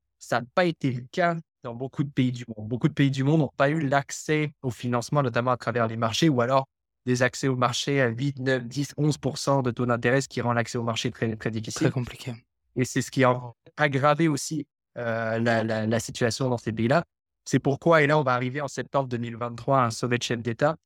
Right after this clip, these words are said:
Speaker 1: Pour nous, c'est important, effectivement, que la communauté internationale se mobilise autour de, autour de l'adoption, on va dire, d'un plan, euh, solide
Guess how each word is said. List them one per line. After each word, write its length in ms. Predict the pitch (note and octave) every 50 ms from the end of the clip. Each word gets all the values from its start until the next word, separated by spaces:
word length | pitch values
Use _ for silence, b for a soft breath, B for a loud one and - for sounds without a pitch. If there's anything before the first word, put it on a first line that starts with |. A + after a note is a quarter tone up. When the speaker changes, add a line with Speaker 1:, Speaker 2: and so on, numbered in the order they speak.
| _ _ _ -
Speaker 1:
Pour 100 | C3+ C3
nous, 100 | D#3 E3+
c'est 120 | - D3+
important, 320 | C3+ C3+ C#3 B2 - D3+
effectivement, 380 | D3 C#3 C3+ B2+ - C#3+ C#3+ C#3+
que 100 | - -
la 80 | B2 A#2
communauté 360 | - C3 C3 C3 B2+ B2 -
internationale 520 | C3+ - - A#2+ A#2+ A2 - - C3+ C#3 C3+
se 140 | - -
mobilise 480 | A#2+ B2 A#2 A2+ A#2 A#2+ C#3 C#3+ C3+ B2
autour 320 | A2 A2+ - C3+ B2+ B2
de, 200 | A2+ A2+ A2 A2 A2 - _ _ _ _ _ _ _ _ _ _ _ -
autour 200 | B2+ - C#3+ B2+
de 80 | B2+
l'adoption, 460 | B2 B2+ B2 B2 A#2+ A#2+ - - D3
on 40 | C3+
va 120 | B2 A#2 A2+
dire, 160 | C3 C3 B2
d'un 160 | B2+ A2 A2
plan, 420 | A2 - C3+ C3+ C3+ C3+ C3+ C3
euh, 220 | A#2 G#2+ G#2 G2+ G#2 G2
solide 540 | - - - D3+ C#3 C#3 D3 D#3 D3 D3+